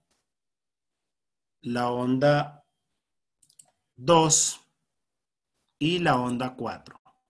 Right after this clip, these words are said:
Observen que la onda cuatro está aguda.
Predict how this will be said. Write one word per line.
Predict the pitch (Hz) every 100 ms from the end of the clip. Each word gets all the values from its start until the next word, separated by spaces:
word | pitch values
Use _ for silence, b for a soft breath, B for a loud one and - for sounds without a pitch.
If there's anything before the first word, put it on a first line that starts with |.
| _
Observen | - 127 143
que | 139 151
la | 139
onda | 135 135 131 131 151 147 - - _ _
cuatro | 175 185 185 160 - - 226 -
está | - 139 135
aguda. | - 151 156 190 180 240 -